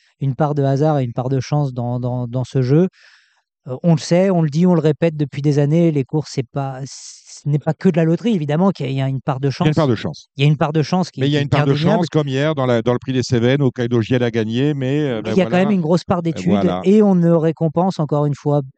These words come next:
Speaker 1: enfin, moi, j'ai l'impression, en tout cas,
Speaker 2: Pas
Speaker 1: pas
Speaker 2: assez,
Speaker 1: le
Speaker 2: pas assez
Speaker 1: travail
Speaker 2: celui
Speaker 1: d'un
Speaker 2: dont la
Speaker 1: turfiste.
Speaker 2: sagacité est la meilleure.
Speaker 1: Et donc, euh, bah, je, je, je trouve que c'est... ce n'est pas un jeu qu'on attendait pour, euh,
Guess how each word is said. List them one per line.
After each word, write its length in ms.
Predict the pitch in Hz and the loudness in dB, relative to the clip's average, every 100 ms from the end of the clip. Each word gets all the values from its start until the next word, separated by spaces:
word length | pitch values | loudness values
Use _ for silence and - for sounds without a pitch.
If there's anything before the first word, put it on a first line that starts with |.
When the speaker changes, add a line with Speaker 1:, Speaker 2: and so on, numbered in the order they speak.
| _ | _
Speaker 1:
enfin, 100 | 120 | -6
moi, 140 | 113 | -4
j'ai 80 | 117 | -4
l'impression, 340 | 113 107 117 147 | -6 -6 -4 -4
en 60 | |
tout 80 | 117 | -4
cas, 240 | 139 135 127 | -4 -4 -2
Speaker 2:
Pas 100 | 151 | 0
Speaker 1:
pas 60 | 127 | 0
Speaker 2:
assez, 280 | 139 135 123 | 0 0 0
Speaker 1:
le 60 | |
Speaker 2:
pas 140 | 127 120 | 0 0
assez 60 | |
Speaker 1:
travail 400 | 117 151 143 170 | 0 -2 0 0
Speaker 2:
celui 100 | 170 | 0
Speaker 1:
d'un 120 | 131 143 | 0 0
Speaker 2:
dont 40 | |
la 60 | 110 | 0
Speaker 1:
turfiste. 240 | 143 127 | 0 0
Speaker 2:
sagacité 340 | 185 196 156 | 0 0 -2
est 60 | 120 | 0
la 80 | 98 | 2
meilleure. 240 | 85 69 - _ _ 147 | -2 -6 -12 _ _ 2
Speaker 1:
Et 240 | 160 165 | 4 4
donc, 320 | 139 160 - | 4 0 2
euh, 380 | 147 131 127 123 | 2 2 0 -2
bah, 320 | 120 127 127 | -2 0 0
je, 800 | 120 135 117 113 110 110 107 107 107 107 110 - | -2 -6 -8 -6 -8 -8 -10 -10 -10 -10 -12 -16
je, 280 | - - 107 110 | -20 -18 -16 -12
je 180 | 110 - | -10 -10
trouve 260 | 120 - 127 | -8 -10 -10
que 160 | - 123 | -8 -10
c'est... 880 | - - 127 117 113 113 113 113 110 | -10 -14 -10 -8 -6 -6 -6 -8 -6
ce 120 | 135 | -2
n'est 100 | 131 | 0
pas 140 | 151 | 0
un 180 | 147 147 | 2 0
jeu 320 | 127 151 165 | 2 4 4
qu'on 340 | - 143 135 135 | 2 -2 0 0
attendait 460 | 131 131 127 139 147 | -2 -2 0 0 -2
pour, 240 | 135 131 123 | -6 -6 -4
euh, 240 | 123 123 | -4 -4